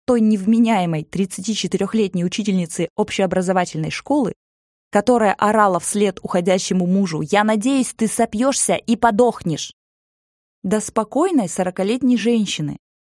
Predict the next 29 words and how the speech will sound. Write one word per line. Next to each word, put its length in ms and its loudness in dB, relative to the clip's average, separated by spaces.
которая 440 0
в 80 -4
интервью 480 0
Федеральному 640 0
каналу 400 0
на 140 0
прошлой 400 -4
неделе 400 -2
сказала: 540 -4
«Я 120 0
надеюсь, 520 -2
у 60 -6
моего 300 0
бывшего 440 -4
мужа 280 -2
всё 200 -6
хорошо, 480 -6
и 80 0
он, 180 2
наконец, 420 -2
счастлив, 600 -8
потому 300 -2
что 180 -10
спился 460 -6
и 80 -4
подох». 460 -6
И 140 0
зал 300 2
засмеялся. 840 0